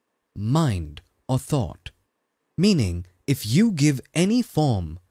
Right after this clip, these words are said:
be it subtle or gross, a sense of reality, it will keep that alive. Keeping it alive means it will keep it alive in your thoughts.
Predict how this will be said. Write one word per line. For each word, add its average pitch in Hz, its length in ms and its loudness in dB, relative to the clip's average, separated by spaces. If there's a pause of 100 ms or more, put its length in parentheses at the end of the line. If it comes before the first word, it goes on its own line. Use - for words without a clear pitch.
(180)
be 101 200 0
it 82 120 -8
subtle 123 520 0 (240)
or 156 160 0
gross, 127 640 -2 (300)
a 117 80 0
sense 147 440 0
of 131 180 -4
reality, 123 640 -2 (380)
it 120 200 -2
will 147 340 2
keep - 380 -6
that 87 360 -4 (140)
alive. 110 600 -4 (760)
Keeping 208 340 0
it 95 160 -4
alive 90 500 -6 (160)
means 139 580 0 (180)
it 147 200 -4
will 143 200 -2
keep 226 300 -2
it 214 100 -4
alive 160 520 0 (100)
in 117 160 -2
your 107 160 -2
thoughts. - 680 -6